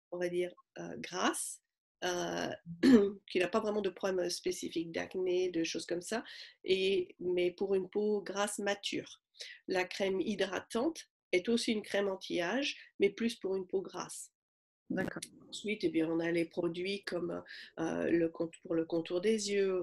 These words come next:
Speaker 1: on a le, la, le, le gel, euh, pour, euh, les, pour, contre les taches, on va dire, pigmentaires.
Speaker 2: Hmm.
Speaker 1: Mais ce sont des produits qui sont un peu plus alignés,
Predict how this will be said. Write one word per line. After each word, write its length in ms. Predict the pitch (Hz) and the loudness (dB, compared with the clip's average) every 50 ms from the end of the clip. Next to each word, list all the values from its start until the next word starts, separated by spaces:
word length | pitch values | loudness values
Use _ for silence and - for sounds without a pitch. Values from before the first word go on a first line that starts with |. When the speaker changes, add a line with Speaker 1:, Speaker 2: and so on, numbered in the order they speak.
| 160 156 | 0 -2
Speaker 1:
on 100 | 170 165 | -2 -4
a 160 | 165 165 170 | -4 -4 -4
le, 340 | 170 170 165 170 170 165 170 | -4 -4 -4 -2 -2 -2 0
la, 180 | 170 170 170 165 - - - | 0 0 -2 -2 -6 -8 -8
le, 320 | - 165 170 170 170 - - | -8 -6 -6 -6 -6 -6 -4
le 220 | - 175 180 185 | 0 4 4 4
gel, 520 | 180 175 175 196 190 190 190 190 190 180 170 | 4 4 0 0 2 2 2 2 0 -2 -2
euh, 180 | 170 170 170 170 - - - - - _ _ _ | -2 -2 -4 -6 -8 -14 -16 -16 -18 _ _ _
pour, 240 | - 190 180 - 175 170 | -6 -6 -4 0 2 2
euh, 180 | 170 165 165 170 170 165 | 4 6 6 4 4 4
les, 720 | 170 170 170 170 165 165 170 165 170 170 175 170 - - - | 2 0 0 0 0 0 0 0 0 0 0 0 -2 -4 -4
pour, 180 | - 175 - | -6 -6 -4
contre 280 | - - 185 180 - 190 | -2 -2 -2 0 0 2
les 160 | 202 214 214 | 2 2 2
taches, 300 | - 196 180 180 - - | 2 0 0 0 0 -2
on 60 | 180 | -2
va 100 | 170 170 | -4 -4
dire, 160 | 165 175 170 175 | -6 -6 -10 -10
pigmentaires. 600 | - - 196 202 208 208 208 208 - - - - - _ _ _ _ _ _ _ _ _ _ _ _ _ _ _ _ _ - | -12 -10 -6 -4 -2 -4 -4 -2 -4 -4 -4 -6 -12 _ _ _ _ _ _ _ _ _ _ _ _ _ _ _ _ _ -6
Speaker 2:
Hmm. 260 | - 185 185 175 170 170 170 | -4 -2 0 0 0 0 0
Speaker 1:
Mais 80 | 170 170 | 0 -2
ce 60 | 165 | 0
sont 120 | - 202 196 | 2 2 6
des 160 | 202 202 196 | 6 4 4
produits 380 | - - - 196 190 214 226 | 2 -4 -2 0 0 0 -2
qui 120 | 220 - 202 | -2 -2 -4
sont 180 | - 175 175 | -2 -2 -2
un 60 | 175 165 | -2 -2
peu 180 | - 196 185 | -2 -4 -4
plus 280 | - - 233 226 - - | -4 -4 -4 -4 -2 -2
alignés, 560 | 190 180 180 185 180 185 185 196 196 214 226 | -2 -2 0 0 0 0 2 2 2 2 0